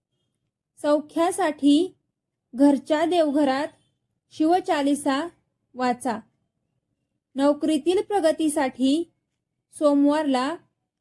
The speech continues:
गोडधोड द्या. शिक्षणात यशासाठी पांढरी फुले वहा. वंशवृद्धीसाठी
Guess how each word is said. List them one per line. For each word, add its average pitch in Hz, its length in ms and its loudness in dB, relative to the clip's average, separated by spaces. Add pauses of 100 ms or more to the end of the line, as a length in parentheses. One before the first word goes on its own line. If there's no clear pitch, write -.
(100)
गोडधोड 285 540 2 (440)
द्या. 226 280 -4 (1080)
शिक्षणात 330 580 -2
यशासाठी 320 960 0 (800)
पांढरी 285 440 2
फुले 285 380 0
वहा. 240 380 -4 (1300)
वंशवृद्धीसाठी 311 1500 0